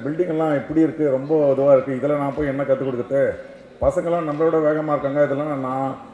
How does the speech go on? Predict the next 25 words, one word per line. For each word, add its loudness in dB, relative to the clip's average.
நீங்க 0
ஒரு 2
மாசம் -4
எனக்கு 0
உட்கார்ந்து 2
கத்துக் 0
கொடுங்க, -2
நான் 0
என்ன -2
பேசணும், 0
என்ன -2
கதை, 2
நான் -2
வந்து -2
மனசுல -2
இருக்கிறத 0
அப்படியே 0
பேசிடுவேன், -2
அதை -2
நான் -2
பாடமா 0
எடுக்க 0
தெரியாது, -2
நீங்க -6
என்ன, -2